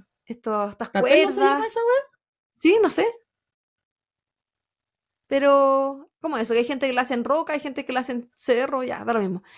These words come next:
Speaker 1: Eso tenían que hacer
Speaker 2: <laughs>
Speaker 1: esto, estas policías para poder acceder a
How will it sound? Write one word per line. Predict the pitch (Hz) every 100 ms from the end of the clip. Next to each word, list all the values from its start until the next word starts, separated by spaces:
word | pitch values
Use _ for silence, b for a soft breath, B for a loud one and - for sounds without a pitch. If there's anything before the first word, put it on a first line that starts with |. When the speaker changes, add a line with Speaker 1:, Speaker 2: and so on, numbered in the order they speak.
| b _ -
Speaker 1:
Eso | 349 381
tenían | 339 330 -
que | 330
hacer | 294 311 311 -
Speaker 2:
<laughs> |
Speaker 1:
esto, | - 254 262 277 269 262
estas | 254 277
policías | - 254 240 285 294
para | 285 247 240
poder | 220 277
acceder | 285 - 226 196 240 349 _ _ _ _ _ -
a | 226 226 226 226